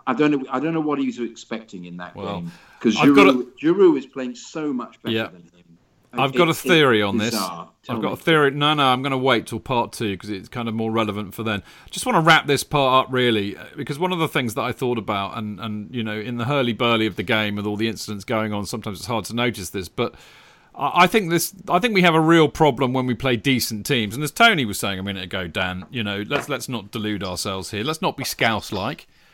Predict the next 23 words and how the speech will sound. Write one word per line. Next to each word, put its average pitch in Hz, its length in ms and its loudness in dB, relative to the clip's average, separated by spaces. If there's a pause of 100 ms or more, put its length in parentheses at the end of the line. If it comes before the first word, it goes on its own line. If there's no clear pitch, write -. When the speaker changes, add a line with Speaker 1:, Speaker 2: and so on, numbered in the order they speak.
Speaker 2:
Liverpool 165 400 2
are 180 160 4
a 139 80 -2
decent 170 420 0
team. 143 320 -2 (380)
Um, 156 360 2
and 175 120 -2
the 165 60 -2
thing 240 200 0
is, 147 220 2
uh, 147 360 -10
it's - 180 -8
just 226 180 -2
that 196 100 -6
I 190 100 4
think 202 220 -4
our 175 120 4
midfield 160 560 2
is 110 100 -4
completely 139 540 -2
unable 127 340 -2
to - 140 -14
cope 123 320 -2